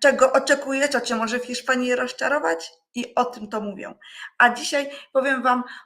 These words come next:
o, o dwóch to ważnych, mm, ważnych, ważnych, mm, e, aspektach rynku nieruchomości pod względem,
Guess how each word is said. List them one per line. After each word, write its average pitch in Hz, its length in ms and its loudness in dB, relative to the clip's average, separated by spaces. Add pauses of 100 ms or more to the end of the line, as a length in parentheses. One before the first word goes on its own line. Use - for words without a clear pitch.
(120)
o, 240 500 2
o 269 100 4
dwóch 262 540 -6
to 240 120 0
ważnych, 240 640 0 (180)
mm, 220 520 -10 (180)
ważnych, 233 720 -2 (720)
ważnych, 233 840 -4
mm, 226 920 -8 (920)
e, 226 260 -4
aspektach 233 600 -6
rynku 220 500 -6 (260)
nieruchomości 240 880 -2 (320)
pod 254 160 2
względem, 254 680 2